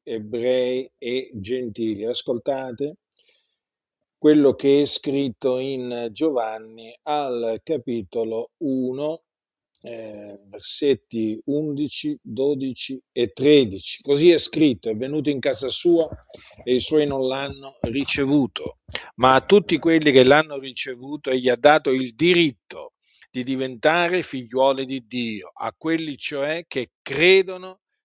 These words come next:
nel suo nome, i quali non sono nati da sangue,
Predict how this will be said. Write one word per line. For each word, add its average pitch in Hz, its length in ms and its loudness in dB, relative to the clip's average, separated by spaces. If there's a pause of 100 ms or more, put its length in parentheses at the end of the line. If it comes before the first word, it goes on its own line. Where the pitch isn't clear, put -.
(100)
nel - 260 -18
suo 131 400 -12
nome, 123 500 -18
i - 80 -20
quali 127 400 -2
non 123 200 -16
sono 123 280 -12
nati 123 300 -4
da 120 160 2
sangue, 139 720 2